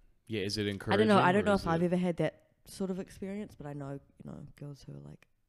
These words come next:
Speaker 2: "Oh, it was too weird. He wanted me to do this," or pretend to be his fucking daughter, or, like,
Speaker 1: Yeah. Fuck, man,
Speaker 2: weird
Speaker 1: that's
Speaker 2: things like that, um, which is, like, pretty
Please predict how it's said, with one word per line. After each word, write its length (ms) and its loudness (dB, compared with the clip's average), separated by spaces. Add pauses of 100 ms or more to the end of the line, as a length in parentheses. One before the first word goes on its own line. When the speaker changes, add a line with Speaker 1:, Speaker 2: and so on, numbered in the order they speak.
(240)
Speaker 2:
"Oh, 220 -6
it 60 -4
was 160 -10
too 220 -6
weird. 240 -6
He 80 -8
wanted 220 -10
me 80 -8
to 60 -14
do 180 -12
this," 300 -12
or 80 -14
pretend 340 -14
to 60 -18
be 100 -10
his 200 -14 (240)
fucking 420 -12
daughter, 580 -2
or, 200 -12
like, 160 -6
Speaker 1:
Yeah. 760 2 (200)
Fuck, 300 -10
man, 240 -6
Speaker 2:
weird 260 4
Speaker 1:
that's 140 2
Speaker 2:
things 280 0
like 220 -4
that, 440 -4
um, 360 -4
which 200 -12
is, 180 -14
like, 300 -20 (160)
pretty 380 -10